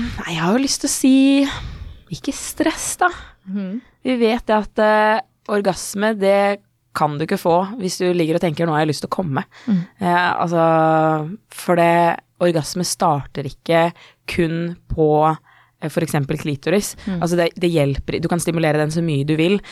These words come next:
Speaker 1: men hvis hodet ditt er et annet sted,
Speaker 2: Mm.
Speaker 1: hvis pusten din er et annet sted, hvis du ikke er til stede i kroppen din, det er så mange faktorer som gjør at denne orgasmen liksom kommer og blir til,
Speaker 2: Mm.
Speaker 1: mer enn bare,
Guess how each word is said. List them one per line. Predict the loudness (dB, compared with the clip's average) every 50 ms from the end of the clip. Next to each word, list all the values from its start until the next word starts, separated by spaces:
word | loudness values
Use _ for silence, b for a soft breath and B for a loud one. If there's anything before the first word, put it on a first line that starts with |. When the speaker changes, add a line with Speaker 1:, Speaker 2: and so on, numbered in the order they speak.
| B B
Speaker 1:
men | -2 0 0
hvis | 0 -2 -2 -2
hodet | -2 -2 -2 -4 -6 -4 -2
ditt | -2 -2 -2 -2
er | -2 -2 -2 -4 -2
et | -2
annet | -2 -2 -2 -4
sted, | -6 -4 0 2 4 4 4 2 2
Speaker 2:
Mm. | 0 -2 -2 -4 -8 -14 _
Speaker 1:
hvis | -20 -4 -2
pusten | -2 -2 -2 -6 -12 -14 -10 -8 -6 -4
din | -4 -4 -2
er | -4 -4 -4 -4
et | -2 -2
annet | -2 -2 -2 -4
sted, | -4 -2 0 2 2 2 0 0 -6 B B B B B B B
hvis | -8 -6
du | -4
ikke | -2 -2 -2
er |
til | -2 -4 -4
stede | -2 -2 -2 -2 -4
i | -6 -8
kroppen | -8 -6 -6 -6 -6 -10 _ _ -6 -4 -4 -2
din, | 0 0 0 0 -2 -6 B B B B B
det | -4
er | -4 -2
så | 0 2 2
mange | 4 4 4 4 4 2 0 -4 -4 -2 0 0 0 0 -2 -6 -14 -20 _ _
faktorer | -10 -10 -10 _ _ _ -20 -20 _ -12 -10 -8 -6 -4 -4 -4 -2
som | 0 0 0 0
gjør | -2 -2 0 0 0 2 4 4 6 6 4 2 0 -4
at | -8 -6 -4
denne | -6 -4 -4
orgasmen | -4 -6 -6 -6 -8 -8 -8 -6 -4 -2 -2
liksom | -2 -2 -2
kommer | -2 -4 -4 -2 -2 0 0
og | 0 0
blir | 0 0 -2 -4 -2
til, | 0 0 2 0 B B B
Speaker 2:
Mm. | 0 2 2 2
Speaker 1:
mer | 2 2 2 2 2
enn | 2 2
bare, | 2 2 4 4 2